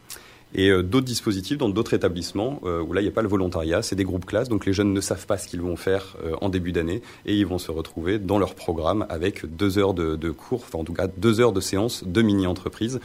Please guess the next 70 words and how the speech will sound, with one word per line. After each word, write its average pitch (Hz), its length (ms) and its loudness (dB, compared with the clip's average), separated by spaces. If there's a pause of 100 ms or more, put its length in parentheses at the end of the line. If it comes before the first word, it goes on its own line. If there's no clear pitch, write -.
(240)
tout 117 180 -4
au 107 60 4
long 101 80 4
de 87 80 2
l'année 85 180 0
pour 90 180 -4
développer 85 380 -2
leur, 85 220 -2
euh, 80 260 -2
leur 82 160 -6
projet. 76 320 -6 (540)
Très 123 240 4
honnêtement, 110 320 4
moi, 117 100 2
ça 107 140 -4
fait 98 80 -8
cinq 117 260 0
ans 110 100 4
que 92 120 0
je 85 60 -8
suis - 120 -2
à 85 60 2
Entreprendre 90 420 -4
pour 85 180 -2
apprendre, 80 380 -4 (320)
et 110 180 4
j'ai, 90 220 -2 (300)
je 104 120 0
ne 117 80 4
sais 104 140 0
toujours 107 300 -2
pas 117 160 2
qu'est-ce 101 200 -4
qui - 160 -6
est 92 40 2
le 92 60 2
mieux. 90 260 0 (360)
Euh, 85 240 0
parce 85 240 -6
que, - 120 -4
euh, 104 380 4
c'est 85 140 -4
vrai 98 120 2
qu'on 92 140 -4
peut 95 140 0
avoir 92 240 4
des 90 120 2
jeunes, 104 380 2
quand 95 300 -4
ils 90 80 -4
n'ont 85 300 -2
pas 101 180 2
été, 90 260 -2
quand - 240 -8
ils 87 100 -4
ne 85 60 -4
sont - 160 -10
pas 107 160 4
volontaires, 95 540 0
on - 220 -20
peut - 40 0
avoir 87 160 2
des 87 120 0
jeunes 110 200 0
qui - 140 -6
n'auraient 85 400 -2
pas 113 80 0
eu 113 80 2
confiance 113 500 -2
en 101 80 2